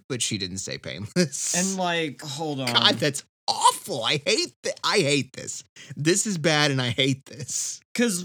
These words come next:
Speaker 2: l-, earlier, uh, in a, in a Nothing Burger, uh, Kenny Zion scene, the last thing he said to his mama was,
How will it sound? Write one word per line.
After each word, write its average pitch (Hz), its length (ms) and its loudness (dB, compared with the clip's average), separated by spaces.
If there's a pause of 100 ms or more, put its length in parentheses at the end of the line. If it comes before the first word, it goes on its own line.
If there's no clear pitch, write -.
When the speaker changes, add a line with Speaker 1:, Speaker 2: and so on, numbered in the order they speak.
Speaker 2:
l-, 208 200 -10
earlier, 240 680 2
uh, 185 200 -2
in 180 160 -2
a, 170 320 -2
in 175 100 -2
a 170 80 2
Nothing 175 480 -2
Burger, 156 540 -2 (200)
uh, 147 220 0
Kenny 160 380 -2
Zion 139 480 0
scene, 123 480 -4 (180)
the 170 120 0
last 165 460 2
thing 185 160 -2
he 175 100 0
said 170 280 -2
to 160 60 0
his 151 160 -2
mama 156 520 0
was, 143 460 -2